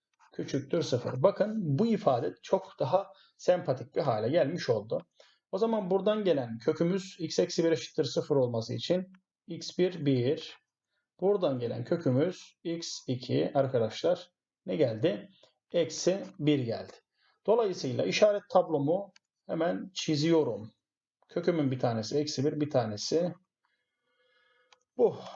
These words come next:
Eksi sonsuz, eksi bir artı bir, şöyle de artı sonsuz. Hocam hemen şu tarafta x'in önünde ne var katsayı olarak? Artı var. X'in önünde ne var derece katsayı olarak?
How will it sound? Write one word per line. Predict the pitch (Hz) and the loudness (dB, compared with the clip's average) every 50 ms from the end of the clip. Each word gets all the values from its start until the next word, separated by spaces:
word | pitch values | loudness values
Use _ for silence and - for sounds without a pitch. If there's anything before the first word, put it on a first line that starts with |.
| - - - - | -18 -18 -8 -2
Eksi | - 202 196 - - 226 | 0 0 0 0 0 -2
sonsuz, | 180 - 196 165 147 127 - 175 180 190 185 190 190 - - - - - - - - - - - - _ _ _ _ - | 0 2 2 2 2 0 0 -2 -2 -2 -2 -8 -14 -16 -16 -16 -18 -18 -18 -20 -20 -20 -20 -20 -20 _ _ _ _ -6
eksi | 185 180 170 170 - - - - 139 123 113 113 117 | -4 -4 -2 -2 -4 -4 -2 0 0 0 0 0 2
bir | 131 147 170 190 190 180 185 190 - _ - | 2 2 2 2 0 -2 -4 -12 -10 _ 0
artı | 156 165 175 160 147 - - - - 113 113 120 | 0 2 2 0 -2 -4 -4 -2 -2 0 0 0
bir, | 156 180 202 202 190 196 196 - _ - | 0 2 2 2 0 -2 -10 -16 _ -14
şöyle | - - - 180 170 170 147 120 117 123 | -10 -6 -2 2 2 2 2 2 0 0
de | - - - - | -2 -2 0 2
artı | 165 151 143 123 - - - 156 | 2 4 4 2 -2 -6 -8 -6
sonsuz. | - - 139 127 117 120 - 113 113 - - - - _ - | -2 0 0 0 0 -2 -6 -10 -12 -14 -18 -20 -20 _ -10
Hocam | 185 190 170 - 170 160 160 160 156 156 147 151 - _ _ _ _ | -8 -6 0 2 2 2 2 2 0 -2 -4 -8 -12 _ _ _ _
hemen | - 175 180 165 156 156 156 156 | -8 -4 0 0 0 0 0 -4
şu | - - 160 | -6 -4 0
tarafta | 151 151 147 139 131 123 - 160 160 165 - - _ _ _ _ - _ _ _ _ | 2 2 2 2 0 0 0 0 0 -2 -2 -8 _ _ _ _ -20 _ _ _ _
x'in | - 156 147 - - 185 175 | -12 -10 -6 -2 0 2 4
önünde | 170 170 170 160 156 160 | 4 4 2 2 0 2
ne | 165 165 | 2 4
var | 147 135 127 131 | 2 2 2 0
katsayı | - 135 127 - - - 131 123 | -2 -4 -4 -2 0 0 2 4
olarak? | 120 123 139 165 165 - - _ - | 4 4 2 0 -2 -6 -6 _ 0
Artı | 135 127 120 - - - 117 | 0 2 0 0 -2 -4 -2
var. | 104 101 107 131 151 - - - - _ _ _ _ _ _ _ _ | 0 0 0 0 0 -2 -8 -20 -20 _ _ _ _ _ _ _ _
X'in | - 143 - - 185 180 | -12 -8 -2 0 2 2
önünde | 175 170 165 170 165 | 2 2 2 2 2
ne | 170 165 147 | 2 2 2
var | 135 123 117 120 | 2 0 0 0
derece | 131 127 127 127 127 127 | 0 2 2 0 -2 -2
katsayı | - - 131 127 - - 127 123 | 0 0 0 0 2 0 2 2
olarak? | 120 123 143 156 151 | 4 2 0 0 -4